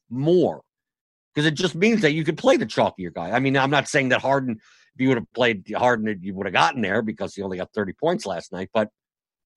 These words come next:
lineups with Ibaka in it were leveraged as it was, as opposed to in the higher stakes where by playing Ibaka plus the chalk didn't get you anywhere, right? What just wasn't enough leverage. So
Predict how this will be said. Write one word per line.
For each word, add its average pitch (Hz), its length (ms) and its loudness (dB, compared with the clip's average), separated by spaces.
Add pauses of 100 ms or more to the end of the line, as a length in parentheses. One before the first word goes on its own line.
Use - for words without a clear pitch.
(180)
lineups 185 540 4
with 165 160 0
Ibaka 139 680 4
in 127 160 0
it 120 140 -4 (800)
were 135 160 2
leveraged 131 640 4
as 123 260 2
it 120 120 -4
was, 120 640 0 (260)
as 123 180 2
opposed 139 560 4
to 131 200 2
in 123 80 -2
the 117 80 2
higher 147 280 4
stakes 107 360 -4
where 107 260 0 (380)
by 120 140 4
playing 135 260 2
Ibaka 131 500 4
plus 123 240 0
the 113 100 -10
chalk 135 340 2
didn't 120 160 0
get 113 220 0
you 87 80 -12
anywhere, 73 220 -20 (440)
right? 110 240 0
What 104 200 -4
just 98 180 -10
wasn't 110 340 0
enough 101 300 -2 (100)
leverage. 101 640 -12 (480)
So 98 120 -14